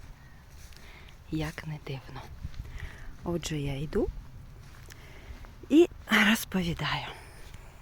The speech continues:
А, під час навчання роботи з маятником, а, дівчата почали, <laughs> звичайно, задавати питання про майбутнє. І ось, е, вирішила взяти такий приклад.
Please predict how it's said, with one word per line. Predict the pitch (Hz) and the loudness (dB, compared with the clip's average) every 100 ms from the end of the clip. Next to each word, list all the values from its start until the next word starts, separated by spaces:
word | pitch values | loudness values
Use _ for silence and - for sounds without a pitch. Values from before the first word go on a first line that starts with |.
| - - - - - - | -12 -6 -2 0 0 0
А, | 151 151 - | 0 2 0
під | - - | 2 2
час | 233 | 4
навчання | 214 190 - 190 185 180 - - - - - - - - | 4 4 2 2 2 0 -4 -14 -12 -10 -6 -4 -4 2
роботи | 180 185 180 | 4 6 4
з | 170 | 4
маятником, | 202 311 330 202 - 170 170 - - - - - - - - - - - - - - 208 | 6 6 6 2 2 2 2 2 -2 -6 -6 -4 -2 0 2 2 2 2 0 -2 2 4
а, | 208 202 202 196 196 196 | 6 6 6 6 6 6
дівчата | 185 202 - 294 247 | 6 6 8 8 8
почали, | 220 214 233 269 | 8 8 12 12
<laughs> | |
звичайно, | 247 381 - 302 339 240 | 12 12 12 12 12 12
задавати | 202 185 190 202 185 | 12 12 10 10 8
питання | 185 185 175 165 | 6 6 6 6
про | 180 170 | 6 8
майбутнє. | 180 185 269 208 180 - - - - - - - - - - | 8 8 6 6 2 -6 -16 -10 -4 -2 0 2 2 0 4
І | |
ось, | 190 202 - 190 | 6 6 4 6
е, | 185 185 180 | 8 10 8
вирішила | 202 190 - 180 | 8 6 6 6
взяти | 185 180 | 6 4
такий | - 180 180 | 2 2 2
приклад. | - 233 - 165 | 4 2 6 4